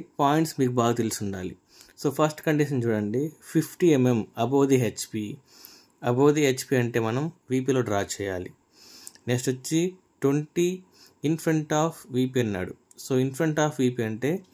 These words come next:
హెచ్పీలో డ్రా చేయాలి. ఫస్ట్ ఇక్కడ చూడండి, ఫిఫ్టీన్ above హెచ్పీ అన్నాడు.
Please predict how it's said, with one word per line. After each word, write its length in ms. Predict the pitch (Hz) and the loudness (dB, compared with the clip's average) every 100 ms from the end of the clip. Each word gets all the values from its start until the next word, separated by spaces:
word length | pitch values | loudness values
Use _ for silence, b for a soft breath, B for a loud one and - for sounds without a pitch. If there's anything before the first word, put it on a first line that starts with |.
| B B B B - | B B B B -4
హెచ్పీలో 480 | 127 131 147 139 165 196 _ b _ | -2 0 0 2 0 -2 _ b _
డ్రా 120 | 104 92 - | -8 -6 -6
చేయాలి. 340 | 98 87 - - _ _ - | -6 -6 -10 -14 _ _ -2
ఫస్ట్ 240 | 127 131 | -2 -2
ఇక్కడ 160 | 139 131 135 | -4 -2 2
చూడండి, 320 | 127 123 156 - | 2 2 -4 -4
ఫిఫ్టీన్ 500 | 147 - - 170 180 185 B B B B B 113 | -8 -8 -4 -2 -2 -6 B B B B B -2
above 240 | 127 151 160 123 | 2 2 2 -2
హెచ్పీ 340 | 117 - 135 127 | -4 -4 0 0
అన్నాడు. 300 | 98 82 | -2 -6